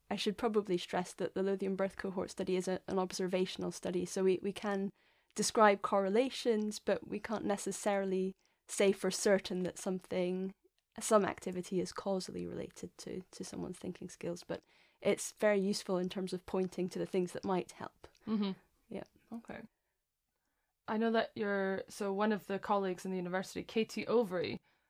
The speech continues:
Speaker 2: she was looking at the potential benefits of music in the brain with the Scottish Orchestra.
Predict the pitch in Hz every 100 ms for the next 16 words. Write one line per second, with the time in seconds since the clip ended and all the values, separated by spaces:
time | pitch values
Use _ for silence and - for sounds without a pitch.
0 | _ - - 233 220 208 214 208 196 190
1 | - 180 - 208 190 196 170 208 208 190
2 | - 180 202 196 185 - 190 185 165 196
3 | 202 190 180 175 190 185 190 190 - _
4 | _ _ _ - - - 214 208 208 -
5 | - - - - 233 - 180 - -